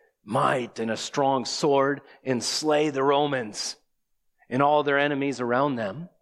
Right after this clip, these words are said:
They despised a king that doesn't open his mouth.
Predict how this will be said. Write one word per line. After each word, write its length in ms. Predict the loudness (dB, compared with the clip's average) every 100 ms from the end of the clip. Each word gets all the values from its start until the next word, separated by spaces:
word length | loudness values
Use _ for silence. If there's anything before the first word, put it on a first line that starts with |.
| _ _ _ _ _ _ _ _ _ _ _ _ _ _
They 160 | 0 0
despised 1400 | -4 -4 -4 -6 -4 -4 -2 -2 -4 -6 -8 -10 -10
a 100 | -12
king 560 | -12 -4 -4 -4 -12 -18 _ _
that 120 | -6 -2
doesn't 300 | -4 -2 -2
open 260 | -2 -4
his 140 | -6 -4
mouth. 500 | -4 -4 -12 -20